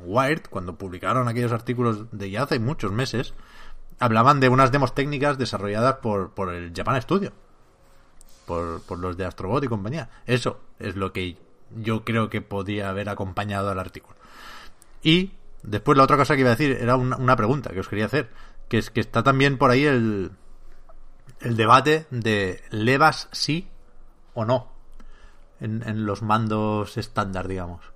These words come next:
que para los pro gamers, para los élites y demás, pues, pues parece claro que sí, ¿no? Que lo prefieren, y de hecho ahí está el accesorio este que Sony acaba de poner a la venta para el DualShock cuatro,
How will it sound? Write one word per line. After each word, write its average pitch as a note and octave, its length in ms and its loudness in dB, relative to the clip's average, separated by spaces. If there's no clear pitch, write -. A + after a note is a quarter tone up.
que - 80 -10
para F#2 720 0
los F2 200 -6
pro F2 220 -6
gamers, C#3 400 2
para F#2+ 720 -4
los G2+ 460 -6
élites C#3 640 0
y C#3 100 -2
demás, B2 380 0
pues, F#2+ 420 -2
pues F#2 180 -12
parece G2+ 260 -4
claro G2+ 220 -2
que F#2 80 -6
sí, D3+ 160 -4
¿no? D3+ 120 -2
Que A#2 60 -4
lo G2 100 -2
prefieren, G2+ 420 -4
y F2+ 60 -8
de F2 120 -8
hecho F#2 200 -4
ahí F#2 140 -4
está G2+ 340 -4
el F#2 280 -10
accesorio G#2 640 0
este G#2 400 -2
que F#2+ 140 -4
Sony G#2 440 -4
acaba G2+ 280 -2
de G2+ 80 -2
poner G2+ 200 -4
a G2+ 60 2
la G2 60 2
venta G#2 340 -4
para G2 220 -4
el F#2+ 180 -4
DualShock G#2 400 -2
cuatro, A#2+ 340 4